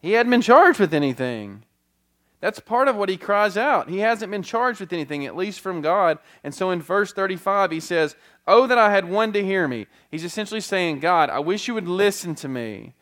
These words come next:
I wish you would listen to my cry." And he says, "Oh, that I had an indictment written by my adversary."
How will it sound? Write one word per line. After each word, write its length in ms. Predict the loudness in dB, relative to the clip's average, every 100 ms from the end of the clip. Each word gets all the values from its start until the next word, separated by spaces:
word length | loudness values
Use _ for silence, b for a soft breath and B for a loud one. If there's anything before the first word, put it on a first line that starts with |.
| b b
I 60 | -4
wish 200 | -4 -2
you 60 |
would 120 | -4
listen 360 | 0 0 -2 -6
to 140 | -6
my 160 | -2 -2
cry." 460 | -2 -2 0 0 -2
And 80 |
he 40 | -6
says, 240 | -6 -8 -2
"Oh, 240 | 2 4
that 140 | 4 2
I 220 | 2 0
had 280 | 0 0 0
an 100 | -2
indictment 680 | -6 -2 0 0 -2 -10 -12
written 440 | -6 -4 -4 -4
by 160 | -2 -2
my 220 | -2 -4 -4
adversary." 960 | -4 -4 -6 -12 -10 -10 -10 -12 -16